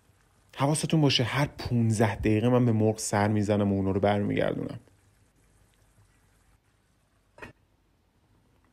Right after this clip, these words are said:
برنج ما بعد بیست دقیقه آماده است. نگاه کنید. یه نشونه‌ای که بفهمیم کی تهچین آماده است اطرافشه. اطراف هر وقت ته دیگی بشه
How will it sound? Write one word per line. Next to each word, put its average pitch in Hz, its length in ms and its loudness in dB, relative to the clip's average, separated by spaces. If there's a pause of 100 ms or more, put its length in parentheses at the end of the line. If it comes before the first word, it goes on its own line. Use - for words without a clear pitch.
(100)
برنج 151 380 6
ما 170 140 4
بعد 151 300 6
بیست 147 260 0
دقیقه 135 160 6
آماده 113 320 4
است. 110 260 -2
نگاه 117 200 2
کنید. 143 320 -4 (1500)
یه 185 80 8
نشونه‌ای 139 440 6
که 139 120 0
بفهمیم 117 460 2
کی 117 200 2
تهچین 113 420 -2
آماده 113 240 4
است 165 180 0
اطرافشه. 104 760 -2 (220)
اطراف 151 420 2
هر 156 120 4
وقت 135 180 0
ته 139 220 0
دیگی 131 240 2
بشه 135 300 4